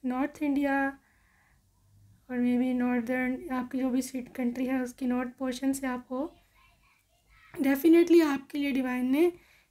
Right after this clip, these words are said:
एक नई शुरुआत ल-, लिखी है। ये ऐसे में देख रही हूँ कोई कंसीव करना चाह रहा है। This is a baby boy for you। अ, नेक्स्ट सिक्स मंथ्स आपके लिए बहुत इंपॉर्टेंट है कंसीव करने वालों के लिए।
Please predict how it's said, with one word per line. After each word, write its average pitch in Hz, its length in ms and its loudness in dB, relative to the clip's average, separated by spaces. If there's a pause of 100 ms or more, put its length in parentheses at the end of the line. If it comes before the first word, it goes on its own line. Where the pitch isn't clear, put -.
(120)
एक 285 180 -4
नई 277 160 4
शुरुआत 262 640 -2
ल-, 247 220 -2
लिखी 247 400 0
है। 320 220 2 (360)
ये 330 60 6
ऐसे 330 260 8
में 339 140 12
देख 311 160 6
रही 330 100 6
हूँ 359 80 8
कोई 349 80 8
कंसीव 311 480 4
करना 294 320 2
चाह 269 260 -2
रहा 269 180 0
है। 302 260 -2 (420)
This 320 340 4
is 277 100 2
a 294 100 2
baby 262 400 2
boy 262 300 0
for 269 340 0
you। 302 160 2 (480)
अ, - 120 -6
नेक्स्ट 302 400 6
सिक्स 330 280 2
मंथ्स 302 260 4
आपके 277 320 -2
लिए 277 120 0
बहुत 262 320 -2
इंपॉर्टेंट 247 560 0
है 240 160 0
कंसीव 262 640 -4
करने 254 240 -2
वालों 240 280 0
के 247 160 -4
लिए। 240 280 0